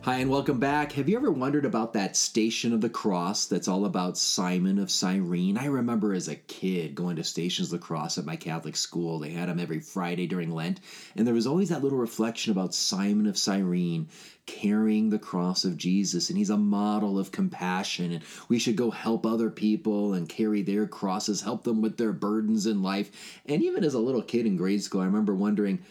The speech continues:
"Why is this guy the model for compassion?" It wasn't like he volunteered.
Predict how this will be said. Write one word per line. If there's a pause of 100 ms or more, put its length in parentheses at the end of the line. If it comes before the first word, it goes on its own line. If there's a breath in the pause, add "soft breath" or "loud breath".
(280 loud breath)
"Why
is
this
guy
the
model
for
compassion?" (300 loud breath)
It
wasn't
like
he
volunteered.